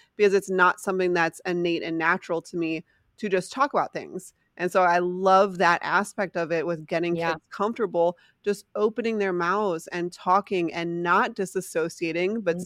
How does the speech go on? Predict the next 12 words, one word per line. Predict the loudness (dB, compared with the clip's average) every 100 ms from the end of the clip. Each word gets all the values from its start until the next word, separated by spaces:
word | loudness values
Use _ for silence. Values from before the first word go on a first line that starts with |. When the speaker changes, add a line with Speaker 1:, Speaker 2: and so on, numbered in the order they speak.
| -8
Speaker 1:
sitting | 2 2 2
with | -2 0
those | 0 0
emotions, | -4 -4 -6 -6 -6 -6
processing | -10 4 4 4 -4 -6 -4
Speaker 2:
Yep. | -2
Speaker 1:
them, | -2 -4 -12 _ _
and | -6
speaking | -6 -6 -4 -4 -8 -10
on | -6
Speaker 2:
Yep. | -4
Speaker 1:
them. | -4 -4